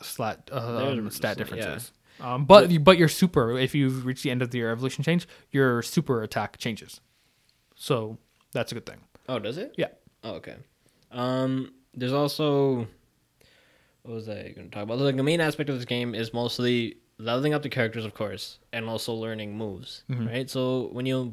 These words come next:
Speaker 2: pull a character, the character usually only has two moves, but a character usually has to, like, they could get up to a max of four, and the other two you have to unlock.
Speaker 1: Yeah.
Speaker 2: First
Speaker 1: A-,
Speaker 2: one
Speaker 1: and a
Speaker 2: being really
Speaker 1: passive as
Speaker 2: cheap.
Speaker 1: well.
Speaker 2: The first one being really cheap to unlock.
Speaker 1: Like
Speaker 2: And the
Speaker 1: five,
Speaker 2: second one
Speaker 1: five T Ms.
Speaker 2: Yeah,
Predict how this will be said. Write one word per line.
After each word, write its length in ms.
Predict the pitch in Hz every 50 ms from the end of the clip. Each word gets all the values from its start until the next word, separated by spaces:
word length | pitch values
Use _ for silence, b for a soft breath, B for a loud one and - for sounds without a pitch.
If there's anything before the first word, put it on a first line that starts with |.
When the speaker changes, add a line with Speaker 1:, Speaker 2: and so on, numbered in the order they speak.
| 123 -
Speaker 2:
pull 160 | - 156 160 160
a 40 |
character, 420 | 131 - 131 127 120 120 127 123 120
the 280 | 117 117 113 113 110 110 -
character 320 | - 120 117 110 123 117
usually 280 | 117 117 117 110 117 104
only 240 | 87 110 110 104
has 220 | 104 110 107 104 -
two 140 | - - 117
moves, 360 | 117 110 101 101 110 - - b b b b b b b b b b b b -
but 260 | 113 113 113 110 -
a 80 | 107 110
character 280 | 117 117 117 107 -
usually 320 | 117 131 143 135 135 131 123
has 280 | 120 120 117 113 110 104
to, 160 | - 120 117 -
like, 300 | - 110 107 104 - - _ _ _ _ _ _
they 200 | 123 120 123 117
could 140 | - 120 110
get 140 | 131 120
up 100 | 117 117
to 80 | - -
a 40 | 113
max 280 | 113 113 110 104 -
of 80 | 117 -
four, 320 | - - 139 139 139 139
and 100 | 131 120
the 60 | 120 120
other 120 | 120 120
two 140 | 113 - 123
you 60 | 113
have 80 | 110 110
to 100 | 113 107
unlock. 440 | 107 107 107 107 101 92 - - - - -
Speaker 1:
Yeah. 140 | - 120 - - -
Speaker 2:
First 220 | - - 127 123 170
Speaker 1:
A-, 40 | 196
Speaker 2:
one 100 | 175 175
Speaker 1:
and 120 | 185 180
a 20 |
Speaker 2:
being 60 | 117 - 165 151
really 100 | 151 143
Speaker 1:
passive 140 | 139 120
as 60 | - 131
Speaker 2:
cheap. 80 | 117
Speaker 1:
well. 160 | 104 92 - b b b b b -
Speaker 2:
The 80 | 113
first 180 | - 143 139 -
one 80 | 143 131
being 200 | 123 117 110 110
really 220 | 131 147 143 131
cheap 260 | 123 - 135 131 123 -
to 80 | 123 117
unlock. 380 | 110 110 107 101 101 - - - _ b b b -
Speaker 1:
Like 120 | 127 117
Speaker 2:
And 80 | - -
the 40 | -
Speaker 1:
five, 240 | 156 143 143 147 -
Speaker 2:
second 300 | - 123 120 - 131 123
one 180 | 120 120 120 110
Speaker 1:
five 340 | 156 151 151 156 151 -
T 180 | - - 143 127 117
Ms. 300 | 104 101 107 - - - - _ _ _ - - _
Speaker 2:
Yeah, 240 | - 139 131 104 -